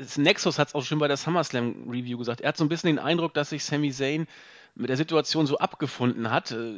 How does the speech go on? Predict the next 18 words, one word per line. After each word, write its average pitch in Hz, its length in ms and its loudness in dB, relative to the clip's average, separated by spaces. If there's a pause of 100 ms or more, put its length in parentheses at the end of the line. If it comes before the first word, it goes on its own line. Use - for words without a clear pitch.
resignierend 139 760 0
will 156 120 -4
ich 143 60 -6
jetzt 143 200 -4
nicht 175 220 2
sagen, 123 400 -2
aber 139 420 -2 (220)
das - 180 -10
Wort 147 200 0
fiel 160 160 -8
gestern 139 340 -2
auch. 127 300 -2 (800)
Ähm, 147 440 2 (1080)
Zayn 156 540 2 (500)
spielt - 480 -2
einfach 143 260 0
keine 208 220 2
Rolle 214 320 2